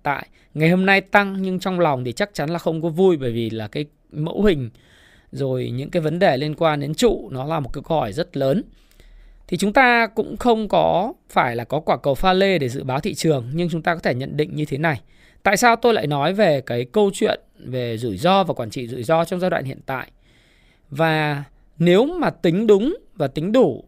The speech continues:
nếu theo I B D, nhật báo I B D của công vụ Stock Pro á, thì ngày hôm nay chưa phải là, theo lý thuyết thì chưa phải là một ngày phân phối.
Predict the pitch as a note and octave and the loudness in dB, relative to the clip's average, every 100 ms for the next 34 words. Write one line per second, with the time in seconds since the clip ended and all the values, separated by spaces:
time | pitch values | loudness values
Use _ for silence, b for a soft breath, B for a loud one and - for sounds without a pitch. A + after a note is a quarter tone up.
0 | - - C3+ D3+ G3 C4 A#3 A#3 G#3+ G#3+ | -18 -14 -10 -8 -4 0 0 2 0 2
1 | A3 A#3 A3 F#3+ - D#3+ B2+ E3+ F#3 - | 2 2 2 0 0 -2 0 -2 -6 -6
2 | G3+ F#3 G3 F#3+ F#3 D#3+ A#2 C3+ F#3 F3 | -4 -2 0 -2 -2 -2 -2 -2 -4 -4
3 | E3 - B3+ - E3 C3+ B2 - b b | -8 -2 -4 2 2 2 0 -6 b b
4 | b - E3 D#3+ D#3+ F#3 G#3+ G#3+ G#3 - | b -4 -2 2 0 0 0 0 0 0
5 | B3+ A#3+ A#3+ E3 F#2+ - _ _ _ _ | 2 2 2 0 -2 -14 _ _ _ _
6 | _ _ _ - C3+ C3 B2+ - G3+ G3 | _ _ _ -10 -6 -6 -8 -4 0 0
7 | G3 D4 G#3+ E3+ - F#3 B2 G#2 A2 A#2+ | 2 0 0 -4 -4 -4 -4 -6 -8 -10
8 | - C#3+ C3+ C3 | -10 -10 -6 -6